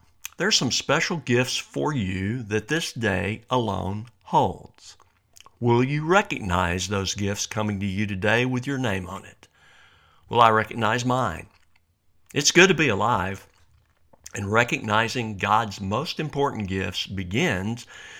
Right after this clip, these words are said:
with being present in the moment.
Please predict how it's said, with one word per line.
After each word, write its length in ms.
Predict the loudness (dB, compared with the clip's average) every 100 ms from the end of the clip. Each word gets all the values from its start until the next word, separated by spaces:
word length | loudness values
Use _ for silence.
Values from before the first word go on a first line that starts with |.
| -20 _ _ _ _ _
with 360 | 0 2 0 -2
being 460 | 0 0 -2 -4
present 760 | 0 4 6 4 2 -4 -8 -18 _ -2
in 400 | 2 4 2 -2 -10 _ -6
the 160 | 2 6
moment. 600 | 8 6 4 -6 -12